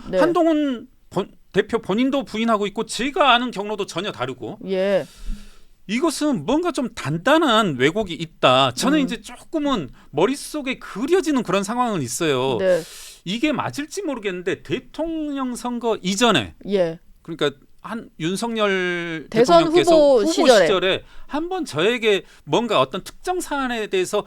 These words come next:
Speaker 2: 물어봤던 적이 있어요.
Speaker 1: 아,
Speaker 2: 네.
Speaker 1: 전문가의 의견을 구하는
Speaker 2: 그,
Speaker 1: 차원에서.
Speaker 2: 예, 예, 예. 예, 그 뭐 금융 이슈에 대해서.
Speaker 1: 예.
Speaker 2: 그때 이제 좀 웃으면서 하시는 말씀이 "이러이러한 이슈가 있는데,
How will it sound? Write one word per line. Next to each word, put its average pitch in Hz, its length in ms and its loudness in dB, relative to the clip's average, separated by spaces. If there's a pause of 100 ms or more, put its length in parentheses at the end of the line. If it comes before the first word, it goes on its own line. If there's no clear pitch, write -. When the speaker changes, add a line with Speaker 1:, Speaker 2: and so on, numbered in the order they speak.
(120)
Speaker 2:
물어봤던 214 640 4
적이 143 180 -2
있어요. 104 480 -6
Speaker 1:
아, 165 280 -6
Speaker 2:
네. - 60 -16
Speaker 1:
전문가의 285 640 6
의견을 214 420 6
구하는 202 560 4
Speaker 2:
그, 190 80 -2
Speaker 1:
차원에서. - 440 8
Speaker 2:
예, - 20 6
예, 180 320 6 (100)
예. 147 100 -2
예, 117 60 -4
그 131 120 -14
뭐 156 240 2
금융 214 260 0
이슈에 156 380 0
대해서. 117 360 -2
Speaker 1:
예. 170 300 2
Speaker 2:
그때 202 360 -2
이제 233 420 0
좀 208 200 -6
웃으면서 220 580 -2
하시는 240 220 -8
말씀이 135 720 -4 (380)
"이러이러한 226 520 0
이슈가 190 440 -4
있는데, 131 720 -2